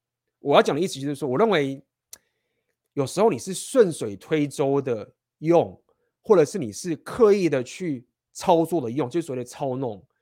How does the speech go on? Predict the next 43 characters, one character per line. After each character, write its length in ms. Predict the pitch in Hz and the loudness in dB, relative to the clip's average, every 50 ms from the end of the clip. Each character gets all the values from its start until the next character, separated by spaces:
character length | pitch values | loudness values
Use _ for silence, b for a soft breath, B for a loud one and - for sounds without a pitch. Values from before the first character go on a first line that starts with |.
| _ _ _ _ _ _ _ _ _ | _ _ _ _ _ _ _ _ _
他 160 | - - 240 | -6 -6 -2
的 80 | 208 185 | 0 2
问 200 | 190 226 190 151 | 2 2 2 0
题 80 | 143 | -4
不 100 | 131 123 | -6 -6
在 140 | 131 175 165 | -4 -4 -2
于 120 | 139 131 127 | -2 -4 -6
说 200 | - 143 143 - | -6 -8 -8 -8
，“啊 280 | 190 208 202 196 190 185 | -8 -10 -10 -10 -12 -10
，A 100 | 202 202 | -10 -10
B， 240 | 190 208 208 202 180 | -10 -8 -10 -8 -8
你 100 | 151 139 | -10 -10
这 120 | - 180 | -10 -10
个 80 | 180 175 | -12 -8
道 180 | - 180 165 | -6 -6 -6
德， 240 | 147 147 139 143 143 | -4 -4 -4 -4 -6
道 220 | 135 - 202 170 151 | -6 -4 -4 -2 -2
德 80 | 147 | -2
魔 180 | 139 135 139 139 | -4 -4 -4 -4
人 80 | 135 | -4
吗？ 160 | 135 131 135 139 | -6 -6 -6 -6
叫 80 | 175 | -6
人 60 | 156 | -4
家 80 | 165 151 | -4 -4
不 100 | - 143 | -4 -6
要 100 | 135 139 | -6 -6
负 120 | 135 147 | -6 -8
面。” 120 | 135 127 107 | -10 -8 -8
没 100 | 110 110 | -8 -8
有， 40 | 107 | -8
没 60 | 107 | -10
有， 240 | 101 101 92 - _ | -12 -12 -16 -16 _
我， 160 | - 113 123 | -6 -6 -6
这 180 | 120 _ - 143 | -6 _ -8 -8
不 80 | 117 | -8
是 60 | 120 123 | -6 -6
道 160 | - - 113 | -6 -6 -6
德 80 | 113 | -6
魔 140 | 101 98 80 | -10 -12 -14
人 60 | 67 | -16
的 40 | 82 | -18
问 160 | 92 104 - | -18 -18 -18
题。 180 | _ _ - | _ _ -20